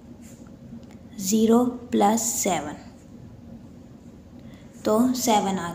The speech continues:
गया। अब next है f of two, तो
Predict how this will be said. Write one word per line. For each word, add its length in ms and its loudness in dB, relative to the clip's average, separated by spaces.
गया। 1300 -8
अब 100 4
next 440 6
है 460 6
f 140 4
of 240 4
two, 180 2
तो 520 4